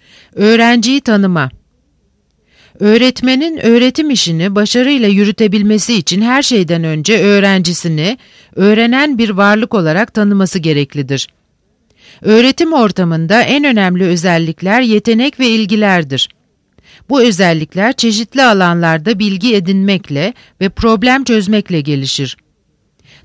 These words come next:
Derslerde yürütülen öğretim faaliyetleri sırasında yeteneklerin ve ilgilerin tanınması için de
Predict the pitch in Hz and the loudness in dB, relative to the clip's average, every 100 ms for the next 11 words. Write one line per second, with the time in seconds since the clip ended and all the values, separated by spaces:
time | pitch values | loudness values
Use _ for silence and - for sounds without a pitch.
0 | - 208 226 226 240 254 269 294 240 220 | 0 0 0 2 2 2 2 2 2 0
1 | 208 190 190 220 208 220 233 254 226 208 | -2 0 0 0 2 2 0 -2 0 2
2 | 170 156 151 151 156 147 170 214 175 160 | 2 2 -2 -2 -4 -2 -4 -4 -2 -2
3 | - 151 143 196 196 196 214 196 202 - | -2 -6 -2 -2 0 0 0 0 -2 -2
4 | 196 208 269 240 185 196 190 190 202 240 | -2 -2 -2 0 -2 -2 -2 -2 -2 -2
5 | 233 202 202 202 208 - 202 - 151 143 | -2 0 0 0 -2 -2 -4 -4 -6 -2
6 | 175 | -4